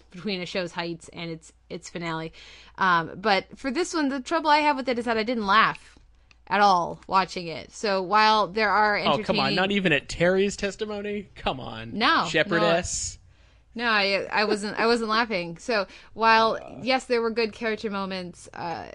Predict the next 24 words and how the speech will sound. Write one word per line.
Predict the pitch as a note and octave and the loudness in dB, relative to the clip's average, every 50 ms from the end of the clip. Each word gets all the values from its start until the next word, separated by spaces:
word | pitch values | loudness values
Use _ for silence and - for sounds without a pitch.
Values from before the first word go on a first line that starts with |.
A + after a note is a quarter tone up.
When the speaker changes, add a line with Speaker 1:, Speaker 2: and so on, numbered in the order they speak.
| - - _ _ | -18 -20 _ _
Speaker 1:
it, | - - - - - - - - - _ _ _ _ - | -20 -20 -20 -20 -20 -20 -20 -20 -20 _ _ _ _ -8
it | - G#3 A3 A3 - - A#3 G3+ - - - | 0 2 2 2 2 -2 -6 -6 -8 -12 -10
wasn't, | - A3+ A#3 A3+ G#3 A3 A3 G3+ F#3+ - - - - - - - _ _ _ _ _ _ _ _ - | -4 -2 -2 -2 -2 -2 -4 -6 -6 -10 -14 -20 -20 -20 -20 -20 _ _ _ _ _ _ _ _ -6
it | A3 A3 | -4 -2
didn't | G3+ B3+ A#3+ B3 | -2 0 0 0
make | A#3 A3+ G#3+ G#3 | 2 0 0 -2
me | G3+ G3+ G3 | -2 -6 -2
laugh. | F#3+ F3 E3+ E3 D#3 D#3+ - - | 0 0 0 0 0 -4 -4 -4
I, | - G3 F#3+ | -2 -2 -2
I | G3 | -2
guess | G3 G#3+ G#3+ - - | -2 -4 -4 -6 -6
the, | G3 A3 A3 G3 F3+ - - - | -2 -2 0 0 -2 -4 -6 -6
the | A3 A3 | -6 -6
strictures | G#3 - - - A#3 A#3 A#3 - - B3 A3 G#3 G3+ - - | -6 -6 -8 -4 -4 -4 -4 -4 -2 -2 0 0 -2 -4 -6
of | - F#3+ G3 F#3+ F#3+ F#3+ F3+ F3 - _ _ _ _ _ _ _ _ _ _ _ _ _ _ _ - | -4 -2 -2 -2 -2 -4 -6 -8 -14 _ _ _ _ _ _ _ _ _ _ _ _ _ _ _ -16
the, | - G3 - - - - D#2+ G2+ - - - | -10 -10 -10 -10 -12 -18 -20 -20 -20 -16 -14
the, | F#3 G3 G3+ A3+ G#3+ G3+ G3 | -10 -6 -4 -4 -2 0 0
um, | F#3+ F#3 F3 E3+ E3+ D#3+ - - _ _ _ _ _ - | 0 0 0 -2 -6 -10 -12 -14 _ _ _ _ _ -20
the, | - - - - - | -16 -10 -10 -10 -8
the, | - - G#3+ G#3 D#3 | -6 -4 -4 -4 -2
the | G3+ G#3+ G3+ F#3+ | -2 -4 -4 -4
setting | F#3 G3+ - - - B3+ A#3 A3 A3 A3 G#3+ A3 A3+ A3+ A3 A3+ - - | -6 -8 -10 -2 2 4 4 6 4 4 2 0 -4 -4 -8 -12 -14 -6
maybe | - A3 A3 G#3+ G3+ A3 G#3+ G#3 G3+ | -2 0 2 2 2 2 0 0 0
are, | C3+ F3+ G#3 G3+ F#3 F#3 - | 2 2 0 0 0 -2 -4